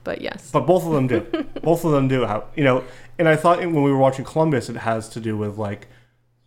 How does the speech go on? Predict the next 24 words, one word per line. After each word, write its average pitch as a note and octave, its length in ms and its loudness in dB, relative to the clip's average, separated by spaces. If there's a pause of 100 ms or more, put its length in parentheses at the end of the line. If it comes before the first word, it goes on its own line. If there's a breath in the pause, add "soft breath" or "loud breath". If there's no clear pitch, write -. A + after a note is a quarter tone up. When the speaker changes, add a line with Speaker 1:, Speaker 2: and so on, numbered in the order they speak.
(920)
Speaker 2:
our B2 160 2
relationship A#2 600 -2
to - 80 -8
architecture. A2+ 760 -8
You A2 140 -4
know, G#2 180 -6
it's G#2 140 -8
like G#2 240 -8
you A#2 100 0
want G#2+ 220 2
Speaker 1:
Mm-hmm. - 80 -6
Speaker 2:
these G2 120 -8
wide G2+ 300 -6
shots G2+ 300 -10
so A2+ 100 -6
that G2+ 140 -6
when G#2+ 120 -6
you're G2+ 120 -6
looking G#2 300 -6
at - 120 -8 (340)
beautifully, G#2+ 480 -10
architecturally G#2 640 -6 (280)
beautiful A2 320 -4
buildings, B2+ 580 0